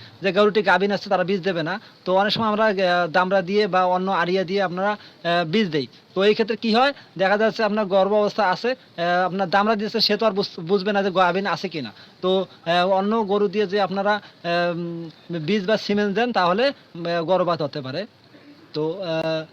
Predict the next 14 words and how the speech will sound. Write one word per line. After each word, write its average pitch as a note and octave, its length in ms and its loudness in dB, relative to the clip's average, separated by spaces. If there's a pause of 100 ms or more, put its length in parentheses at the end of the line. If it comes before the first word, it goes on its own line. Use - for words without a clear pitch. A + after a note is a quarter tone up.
(420)
দুই A3+ 220 0
নম্বর A#3 300 2
কারণ, B2 260 -2 (300)
দুই F#3 160 0
নম্বর A3+ 260 0
কারণ G3+ 300 0
হচ্ছে G#3+ 260 -4
কিছু A3 300 -2
মেডিসিন, G3 440 0 (1040)
কিছু G#3+ 260 -2
কিছু B3 260 0
আপনার A3+ 280 2
ট্যাবলেট G#3+ 380 0
আছে, A3 340 0